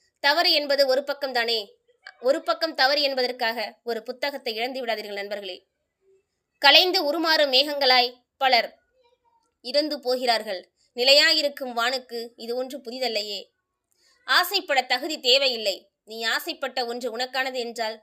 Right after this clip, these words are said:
கண்டிப்பாக அது உன்னை தேடி வரும் நண்பா. So, ஆசைப்பட தகுதி ஒண்ணும் தேவை கிடையாது. நீ ஆசைப்பட்ட ஒன்று உனக்கானது அப்படின்னு இருந்தா அது உனக்காகவே கண்டிப்பா உன்னை தேடி வரும்.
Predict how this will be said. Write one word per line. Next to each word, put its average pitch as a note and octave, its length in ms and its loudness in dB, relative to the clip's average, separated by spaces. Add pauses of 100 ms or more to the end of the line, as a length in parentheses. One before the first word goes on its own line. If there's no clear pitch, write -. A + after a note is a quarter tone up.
(120)
கண்டிப்பாக A#3+ 760 -2
அது A3 260 -6
உன்னை G#3 220 -4
தேடி A3 260 -2
வரும் G#3+ 160 -8
நண்பா. F#3+ 400 -8 (340)
So, C4 400 0 (280)
ஆசைப்பட C4 800 2 (100)
தகுதி C4 340 0
ஒண்ணும் B3 240 0
தேவை B3 280 2
கிடையாது. G3+ 460 -4 (480)
நீ C4 200 0
ஆசைப்பட்ட D4+ 560 2
ஒன்று C4 560 -2
உனக்கானது C4+ 760 0
அப்படின்னு A3+ 320 2
இருந்தா A3 560 -4
அது A#3 320 -2
உனக்காகவே B3+ 760 2
கண்டிப்பா B3 440 -2
உன்னை A3+ 220 -2
தேடி A3+ 280 -2
வரும். G3 300 -6